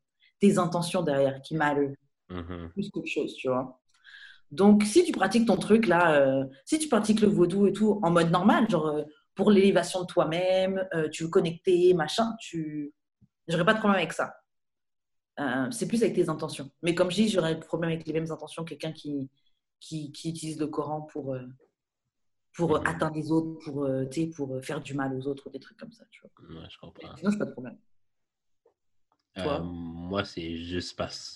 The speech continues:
Speaker 2: par pure ignorance, là, que, genre, j'aurais une réticence, là, mais
Speaker 1: Mhm.
Speaker 2: si la personne est capable de m'expliquer,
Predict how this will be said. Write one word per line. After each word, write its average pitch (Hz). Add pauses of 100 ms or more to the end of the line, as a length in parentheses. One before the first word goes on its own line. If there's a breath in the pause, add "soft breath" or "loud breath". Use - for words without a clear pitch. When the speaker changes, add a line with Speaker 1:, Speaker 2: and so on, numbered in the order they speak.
Speaker 2:
par - (120)
pure 92
ignorance, 85
là, 87
que, -
genre, -
j'aurais 80
une 82
réticence, 87
là, 120
mais 82 (280)
Speaker 1:
Mhm. 143
Speaker 2:
si 156
la 95
personne 92
est -
capable 90
de 87
m'expliquer, 90